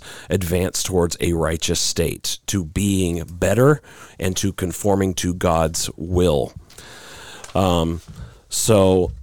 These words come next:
that's where he's starting with, and we will see eventually where, where Luther goes with all of this. This is laying the foundation. So the first thesis is this: "The law, which is the most beneficial doctrine of life, is not able to advance man toward righteousness, but rather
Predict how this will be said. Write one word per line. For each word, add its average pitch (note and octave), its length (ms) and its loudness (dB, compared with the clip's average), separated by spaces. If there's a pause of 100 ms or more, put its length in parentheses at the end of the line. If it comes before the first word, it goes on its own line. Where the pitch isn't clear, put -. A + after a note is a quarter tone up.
(140)
that's B2 520 0
where A#2+ 320 4
he's G#2 220 4
starting A2+ 520 4
with, F2 200 2
and F2+ 120 0
we F#2+ 100 4
will F#2+ 140 0
see G2+ 220 2
eventually F2+ 400 0
where, E2 260 0 (180)
where E2+ 160 -2
Luther E2 260 -2
goes D#2 260 0
with D2+ 100 -4
all C#2+ 180 0
of C#2+ 100 -6
this. F2 160 -2
This G2+ 120 -2
is G#2 100 -4
laying G2+ 220 4
the F2+ 80 0
foundation. F2+ 480 0
So - 120 0
the A#2+ 100 4
first F3+ 340 2
thesis C#3 460 2
is F#2 140 -6
this: G#2 280 0
"The G#2+ 160 0
law, C3+ 420 4 (600)
which - 200 0
is G#2 100 -2
the G#2+ 80 0
most G2 320 0
beneficial D3 560 4
doctrine A#2+ 380 4
of G#2 100 0
life, G2 460 -2 (220)
is A2 160 0
not C3+ 240 4
able A2 280 4
to G2 160 2
advance G#2+ 520 0
man E2+ 340 0
toward G#2+ 320 2
righteousness, - 840 -2 (480)
but E2+ 100 2
rather F#2+ 480 2